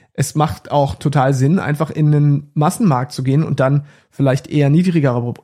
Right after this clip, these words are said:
niedrigere Preise abzurufen, dafür aber mehr Leute zu targetieren, also einen größeren Markt zu haben. Weil dieser ganze Online-Bereich ist ja immer noch eine Bubble, auch wenn das alles aufstrebend ist, aber es ist und bleibt eine Bubble.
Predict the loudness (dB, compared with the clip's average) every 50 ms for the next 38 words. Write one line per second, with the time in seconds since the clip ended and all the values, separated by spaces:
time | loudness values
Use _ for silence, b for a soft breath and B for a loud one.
0 | -10 -2 0 0 0 2 0 0 2 2 0 0 0 0 0 0 0 -2 -4 -4
1 | -6 -4 -4 -2 -2 -2 -2 -2 -2 -2 -2 b b b b b -4 -4 -2 -2
2 | -2 -2 -2 0 2 2 4 4 4 2 2 2 2 2 0 0 -2 -4 -6 -6
3 | -6 -6 -4 -2 -2 -2 -4 -4 -2 -4 -2 -4 -4 -6 -4 -4 -4 -2 -2 -2
4 | -2 0 0 0 0 0 -2 -2 -4 -6 -4 -4 -4 -4 -8 -10 -14 B B B
5 | B B B B 0 2 2 2 2 2 0 0 0 0 2 2 2 2 2 2
6 | 0 0 0 0 0 0 2 2 2 2 0 0 0 0 0 2 0 0 0 -2
7 | -4 -4 -2 -2 -2 -2 -2 -2 -4 -4 -2 -2 -2 -2 -2 -2 -2 -2 0 0
8 | -2 -4 -4 -4 -6 -6 -6 -6 -8 -10 -10 -8 -4 -4 -4 -4 -2 -4 -2 0
9 | 0 -2 -2 -2 -4 -2 0 0 2 2 2 0